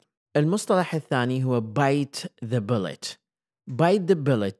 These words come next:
تعريفها باللغة الإنجليزية هو to endure a painful experience or accept something difficult. فبما معنى أنه يتجرع السم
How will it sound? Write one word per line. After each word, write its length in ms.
تعريفها 500
باللغة 300
الإنجليزية 640
هو 320
to 40
endure 760
a 160
painful 520
experience 880
or 300
accept 580
something 800
difficult. 800
فبما 840
معنى 240
أنه 720
يتجرع 760
السم 460